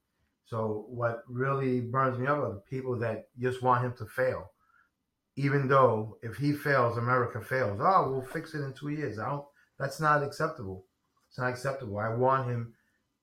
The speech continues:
to succeed, especially on the world stage. You know,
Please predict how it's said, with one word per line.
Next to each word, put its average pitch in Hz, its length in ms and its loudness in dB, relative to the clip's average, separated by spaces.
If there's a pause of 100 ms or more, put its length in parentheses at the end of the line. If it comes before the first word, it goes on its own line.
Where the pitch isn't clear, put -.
(140)
to 113 420 -4 (220)
succeed, 117 1000 -2 (920)
especially 139 460 2
on 131 180 4
the 123 60 0
world 127 320 2
stage. 123 360 -4
You 110 80 -6
know, 104 360 -6